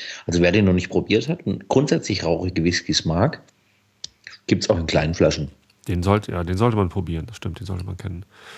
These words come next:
Speaker 2: Das ist so ähnlich ein, ein Standard wie der zehnjährige Lafroig, wobei ich ja mittlerweile immer sage,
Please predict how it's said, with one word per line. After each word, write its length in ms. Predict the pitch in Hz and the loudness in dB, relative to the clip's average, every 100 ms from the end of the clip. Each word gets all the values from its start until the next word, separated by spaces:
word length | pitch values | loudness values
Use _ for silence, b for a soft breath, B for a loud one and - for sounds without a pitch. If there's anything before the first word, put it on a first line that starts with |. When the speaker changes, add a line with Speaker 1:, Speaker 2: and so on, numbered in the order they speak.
| B | B
Speaker 2:
Das 140 | - 90 | -4 -2
ist 120 | 101 | 2
so 140 | 107 | 2
ähnlich 340 | 92 95 107 - | 2 2 2 2
ein, 260 | 98 - | 0 0
ein 40 | 90 | -4
Standard 420 | - 95 98 92 | 0 2 4 2
wie 80 | 101 | 2
der 160 | 92 87 | 2 0
zehnjährige 800 | - - 98 92 92 95 90 90 | -6 -2 0 2 2 0 0 0
Lafroig, 640 | 85 80 - 95 117 - B B B B | -2 -4 -4 -2 -2 -6 B B B B
wobei 280 | - 92 92 | -2 2 2
ich 200 | - - | 2 2
ja 100 | 113 | 2
mittlerweile 640 | 101 101 95 98 98 98 | 2 0 0 2 4 2
immer 280 | 107 101 98 | 2 0 0
sage, 480 | 95 95 95 95 | 2 2 2 2